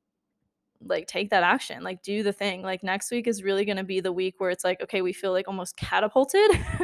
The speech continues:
<laughs> and we start to see too, like, why we were so tired and why everything, like, kind of, like, there was, like,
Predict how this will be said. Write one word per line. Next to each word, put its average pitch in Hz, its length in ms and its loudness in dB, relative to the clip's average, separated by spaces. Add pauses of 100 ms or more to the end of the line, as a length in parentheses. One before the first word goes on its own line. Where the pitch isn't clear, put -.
(320)
<laughs> 539 720 -8
and 247 140 6
we 254 100 8
start 240 240 6
to 269 80 4
see 240 220 2
too, 214 340 0
like, 233 200 4
why 180 600 4 (140)
we 190 160 -2
were 185 120 -2
so - 160 -6
tired 233 440 4
and 196 160 -6
why 180 180 4
everything, 190 520 -4
like, 175 300 -6 (220)
kind 185 220 -4
of, 175 140 -6
like, 170 260 -8 (160)
there 180 140 -4
was, 175 120 -6
like, 185 140 -8